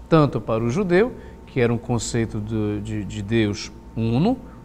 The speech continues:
ou seja, um único Deus, ou então o conceito de Deus para o paganismo, que não tinham dificuldade de dizer, ah, que existiam vários deuses, e por isso, então,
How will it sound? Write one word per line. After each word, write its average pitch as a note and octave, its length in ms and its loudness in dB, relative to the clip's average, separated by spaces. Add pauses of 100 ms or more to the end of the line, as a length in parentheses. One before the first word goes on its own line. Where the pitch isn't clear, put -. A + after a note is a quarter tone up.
(160)
ou A#2 100 -6
seja, G2 680 -4
um B2 540 0
único C#3 340 2
Deus, G#2+ 520 -2 (440)
ou A3 200 2
então G#3 560 2
o G3 80 -4
conceito G3+ 480 -2
de A3 100 -2
Deus E3+ 240 0
para - 160 0
o F3 40 -4
paganismo, F3 680 2
que F#3 600 0
não E3 200 2
tinham A#3+ 240 -2
dificuldade C#3+ 800 2
de C3 260 -2 (280)
dizer, A2+ 560 0 (340)
ah, A2+ 400 4
que - 140 -4
existiam B2 440 0
vários B2+ 380 4
deuses, G#2 640 -2 (140)
e A2 40 -4
por G#2 240 -6
isso, G#2 220 -4
então, D3 320 -2